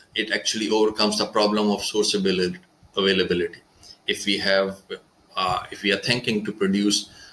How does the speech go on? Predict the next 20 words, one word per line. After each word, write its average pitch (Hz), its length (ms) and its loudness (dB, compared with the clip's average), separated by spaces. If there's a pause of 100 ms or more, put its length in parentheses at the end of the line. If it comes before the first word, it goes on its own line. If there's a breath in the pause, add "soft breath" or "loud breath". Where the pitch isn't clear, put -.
(240 loud breath)
any 120 380 2 (100)
biological 101 600 4
molecule 95 460 2
which 95 180 0
is, - 280 0
or 120 200 4
any 104 280 4
biological 95 580 2
protein 98 460 2
which 92 160 0
is 101 180 -4
expressed - 440 0
within 95 320 2
the - 80 -4
human 101 400 0
being 101 260 2
at 98 200 0
very 95 240 2
scarce - 440 2
quantity, 107 560 -2